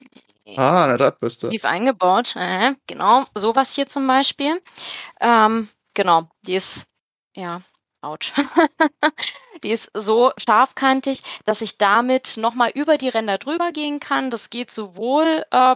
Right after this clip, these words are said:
Speaker 2: bei Metallrüstungen als auch bei Warbler-Rüstungen und, äh, kann dann diese zerkratzte Oberfläche einfach noch mal schöner darstellen.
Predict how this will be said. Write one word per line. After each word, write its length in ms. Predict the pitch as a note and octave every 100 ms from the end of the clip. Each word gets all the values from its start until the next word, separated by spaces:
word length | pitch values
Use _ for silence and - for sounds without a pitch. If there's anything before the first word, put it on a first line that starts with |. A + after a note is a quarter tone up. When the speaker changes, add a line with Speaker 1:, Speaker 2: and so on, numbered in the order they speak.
| -
Speaker 2:
bei 200 | A#3 A#3
Metallrüstungen 960 | A#3 - A#3 A3 A3 G#3 - G3 F#3+
als 320 | F3+ - F#3 -
auch 160 | F3
bei 180 | - F3+
Warbler-Rüstungen 920 | F#3 G#3+ B3+ A#3 A#3 - A3 A3 A3 - - - - - _
und, 560 | G3+ G#3 G3+ G#3 - -
äh, 220 | F#3+ F#3
kann 320 | - G3+ F#3+ F#3+
dann 520 | F#3+ F#3+ A3 A3+ A3 _
diese 320 | - G#3+ G3+ G3
zerkratzte 600 | - F#3+ G3 - - -
Oberfläche 480 | F3+ G3 F3+ -
einfach 260 | - E3+ F3
noch 100 | E3+
mal 120 | F3
schöner 320 | F3 F3 E3+
darstellen. 580 | E3 A#2+ F3 - D3 D#3